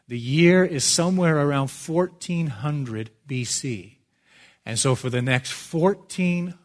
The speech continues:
hundred years, the nation of Israel annually celebrated Passover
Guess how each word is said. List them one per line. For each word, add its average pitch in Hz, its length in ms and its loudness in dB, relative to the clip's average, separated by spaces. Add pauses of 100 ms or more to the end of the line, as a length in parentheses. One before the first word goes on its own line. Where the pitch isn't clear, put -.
(180)
hundred 160 580 -2 (280)
years, 131 880 -6 (460)
the 107 80 -12
nation 139 500 -2
of 131 140 -4
Israel 117 520 -2 (440)
annually 110 800 -2
celebrated 107 840 -6 (580)
Passover 147 640 -4